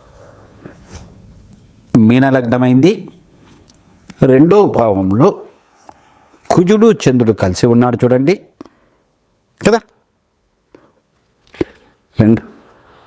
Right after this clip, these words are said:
బుధుడు ఏడో దృష్టితో కుజ చంద్రులను చూస్తున్నాడు చూడండి. కాబట్టి మనం పైన చెప్పుకున్న ప్రకారం గ్రహస్థితులు ఉన్నాయి కాబట్టి ఈ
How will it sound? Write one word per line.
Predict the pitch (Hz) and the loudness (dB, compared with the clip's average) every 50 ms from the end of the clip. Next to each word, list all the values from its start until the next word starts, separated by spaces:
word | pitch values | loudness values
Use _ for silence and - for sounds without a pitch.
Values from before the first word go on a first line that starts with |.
| _ _ - _ _ _ - 110 107 110 | _ _ -20 _ _ _ 0 2 2 4
బుధుడు | 131 156 196 254 185 135 101 101 135 - - - - _ _ 127 120 127 147 | 4 2 2 2 2 2 2 2 0 0 -2 -8 -18 _ _ 2 4 4 4
ఏడో | 165 190 196 208 190 160 131 | 4 4 4 2 2 0 0
దృష్టితో | 117 - - - - - - 202 226 220 - - _ - | -2 -6 -6 -10 -6 -2 -2 -2 -2 -2 -8 -8 _ 0
కుజ | 185 175 202 185 185 | 2 2 2 0 0
చంద్రులను | 190 180 170 160 151 151 151 185 202 - | 0 0 2 2 2 2 2 0 0 0
చూస్తున్నాడు | - 127 - - - 95 85 82 82 80 | 0 -2 0 -2 -2 -2 -2 -2 -4 -4
చూడండి. | 82 82 80 76 76 - - - - _ _ _ _ _ - - - - - - - | -4 -4 -4 -4 -4 -6 -8 -12 -20 _ _ _ _ _ -20 -20 -20 -16 -10 -4 -2
కాబట్టి | 113 117 120 127 123 - 262 254 196 | 0 2 2 0 0 -2 -2 0 0
మనం | 160 143 123 - | 0 -2 -2 -2
పైన | - 120 131 143 127 117 | -2 0 0 0 0 0
చెప్పుకున్న | 135 117 - - 143 135 139 127 - - | -2 -2 -2 -2 0 0 2 2 0 -2
ప్రకారం | 135 131 - 147 147 160 196 208 170 - | -2 0 0 0 0 0 0 -2 -2 -2
గ్రహస్థితులు | - 123 127 - 202 - - 160 139 131 117 110 | 0 0 0 0 -2 0 -2 0 0 2 0 2
ఉన్నాయి | 113 123 127 127 120 110 120 | 2 2 0 0 2 2 2
కాబట్టి | 120 120 123 - 123 - - 240 262 247 - - - - - - - - - - - - - - - | 2 2 2 0 -2 -2 -2 -4 -4 -4 -6 -14 -20 -20 -20 -20 -20 -20 -20 -20 -20 -20 -8 -2 0
ఈ | 202 | 2